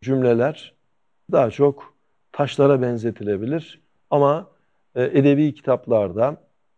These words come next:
ve gerçekten sözün hakkını veren zatların kelamlarında, e, cevher misal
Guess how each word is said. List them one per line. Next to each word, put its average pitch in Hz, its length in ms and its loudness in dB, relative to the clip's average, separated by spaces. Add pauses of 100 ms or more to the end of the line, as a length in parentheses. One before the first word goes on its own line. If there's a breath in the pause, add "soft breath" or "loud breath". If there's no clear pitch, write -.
(120)
ve 123 80 0
gerçekten 127 560 0
sözün 127 360 -4
hakkını 123 380 -2
veren 123 240 0
zatların 117 560 -2
kelamlarında, 107 1000 -4 (560)
e, 113 160 0
cevher 143 460 2
misal 135 500 -2